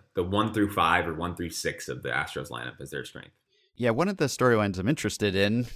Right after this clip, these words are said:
Speaker 2: jumping ahead a bit, but how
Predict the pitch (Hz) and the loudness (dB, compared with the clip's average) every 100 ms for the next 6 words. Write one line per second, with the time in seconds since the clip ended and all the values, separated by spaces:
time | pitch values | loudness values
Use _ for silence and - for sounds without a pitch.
0 | 85 - 98 - 95 90 117 104 - 104 | -14 -4 -4 -2 -2 2 2 2 2 2
1 | - - 107 98 - - - _ - 117 | 2 2 2 2 -4 -20 -20 _ 6 8
2 | 127 117 | 8 6